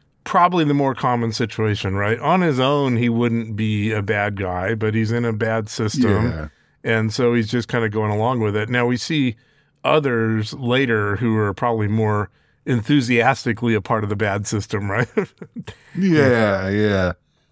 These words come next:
Speaker 2: But Montone, it seems like he's trying to take the path of least resistance.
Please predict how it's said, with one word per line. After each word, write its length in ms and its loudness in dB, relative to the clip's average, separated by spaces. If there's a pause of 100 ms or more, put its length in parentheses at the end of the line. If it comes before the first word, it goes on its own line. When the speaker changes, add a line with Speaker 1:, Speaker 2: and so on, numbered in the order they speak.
Speaker 2:
But 120 0
Montone, 640 2
it 40 -2
seems 300 0
like 160 2
he's 200 -2
trying 280 -2
to 80 -6
take 240 -4
the 100 -10
path 340 -2
of 140 -4
least 320 -2
resistance. 840 -8